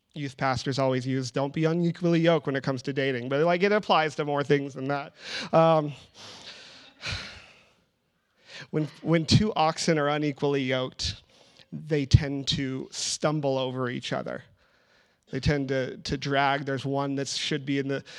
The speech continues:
in a different position than the other. They stumble over each other, which is interesting because when Jesus is approaching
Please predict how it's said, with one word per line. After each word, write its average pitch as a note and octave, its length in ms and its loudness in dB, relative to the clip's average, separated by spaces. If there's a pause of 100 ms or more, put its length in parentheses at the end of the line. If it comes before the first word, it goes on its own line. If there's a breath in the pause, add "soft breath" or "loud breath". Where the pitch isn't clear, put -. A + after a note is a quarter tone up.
(140 loud breath)
in C3+ 100 -4
a C3 60 -4
different C3 280 -6
position C3+ 400 -6
than C3+ 100 -2
the C3 80 -2
other. B2+ 160 -2
They B2+ 140 -2
stumble C3+ 420 -4
over C3 180 -2
each C3 160 -6
other, C3+ 140 -2
which C#3+ 180 -2
is D3 120 -2
interesting D3+ 520 -4
because C3+ 300 -2
when C#3+ 140 0
Jesus D3+ 420 -2 (240 loud breath)
is C3+ 140 0
approaching D3 580 2